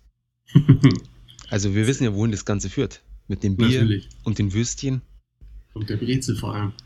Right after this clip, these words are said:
Speaker 2: Oh,
Speaker 1: Vergiss nicht die
Speaker 2: oh,
Speaker 1: Brezel.
Speaker 2: oh. Ähm, genau, und jetzt noch ganz kurz, noch ganz, ganz kurz. Die, äh, die, von dieser Woche, die Titel sind, äh, Eiyou Densetsu Ao no Kiseki ist das, glaub ich. Das ist das Falcom Legend of Heroes Game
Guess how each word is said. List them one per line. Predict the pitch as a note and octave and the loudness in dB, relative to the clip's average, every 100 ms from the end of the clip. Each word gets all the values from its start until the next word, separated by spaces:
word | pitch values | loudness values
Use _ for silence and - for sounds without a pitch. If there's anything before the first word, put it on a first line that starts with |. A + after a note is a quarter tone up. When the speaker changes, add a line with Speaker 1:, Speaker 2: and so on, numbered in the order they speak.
| - | -4
Speaker 2:
Oh, | - | -2
Speaker 1:
Vergiss | A3 - D#3+ | 0 0 0
nicht | A#2 | 0
die | - | -2
Speaker 2:
oh, | A2+ | -4
Speaker 1:
Brezel. | A#2 C#3 | -4 -4
Speaker 2:
oh. | C3 G#2 - A#2 - - - - - - | -4 -4 -4 -4 -8 -14 -14 -14 -16 -4
Ähm, | B2 A#2+ A#2 A2+ G#2+ G#2 | -2 0 -2 -4 -4 0
genau, | C#3 C3+ | 2 2
und | |
jetzt | D#3+ - | -2 -4
noch | - | -4
ganz | F3+ G#3+ - | -2 -2 -6
kurz, | - G#3+ G3+ - E3+ | 0 0 0 -6 -2
noch | E3+ - - | -2 -2 -6
ganz, | D#3+ F3 - | -4 -4 -4
ganz | D#3 D3+ D3 - | -4 -4 -6 -4
kurz. | A#2+ B2 - - - | -2 -2 -6 -14 -4
Die, | C#3+ C3 B2+ B2 | 0 2 0 -2
äh, | A2 A#2 A2+ A2+ A2+ A2 G#2+ A2 | -2 -4 -4 -4 -6 -6 -6 -4
die, | B2 A#2 G#2 | -2 -4 0
von | C3+ | 0
dieser | D#3 F#3 | 2 0
Woche, | D3 D3 | -2 -4
die | C#3 | -4
Titel | D#3+ D#3+ | -4 -2
sind, | C#3+ D3 C3+ | 0 -2 -4
äh, | - B2 A#2+ - | -4 -2 -2 0
Eiyou | D#3 D#3 | 0 0
Densetsu | D3+ C#3+ D#3 - D#3+ D#3 D3+ C#3 - _ _ _ _ _ _ | -4 -4 -6 -4 -2 -2 -2 -6 -12 _ _ _ _ _ _
Ao | B2+ C#3+ D3+ | -4 -4 -4
no | C3+ | -4
Kiseki | A#2+ D#3+ C3 A2 | -4 -4 -4 -4
ist | F#2+ | -8
das, | - | -10
glaub | - G#2 | -6 -4
ich. | B2 - - - - - | -4 -8 -20 -20 -20 -14
Das | A#2+ A2 | -8 -6
ist | B2 | -6
das | A2+ | -4
Falcom | C#3 C#3+ C#3+ D3 C#3+ C#3 C3+ | -2 -4 -2 -2 0 -2 -2
Legend | B2+ C3 C3+ | -2 -2 -4
of | A#2 | -2
Heroes | D#3 C3+ G#2 - | -2 -2 -4 -4
Game | G#2+ B2+ | -2 -4